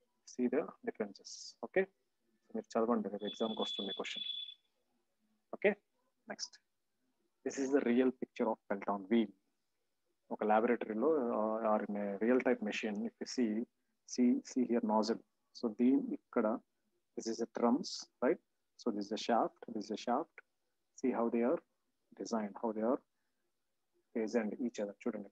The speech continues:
కప్స్ లాగా ఉన్నాయి, రైట్? మీకు చిన్న, మనం ఇంట్లో ఎవరైనా గెస్ట్లు వస్తే చిన్న కప్స్లో మిక్చర్ పెడతాం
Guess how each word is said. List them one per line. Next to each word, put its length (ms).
కప్స్ 300
లాగా 200
ఉన్నాయి, 180
రైట్? 180
మీకు 160
చిన్న, 200
మనం 120
ఇంట్లో 240
ఎవరైనా 280
గెస్ట్లు 280
వస్తే 240
చిన్న 140
కప్స్లో 340
మిక్చర్ 280
పెడతాం 260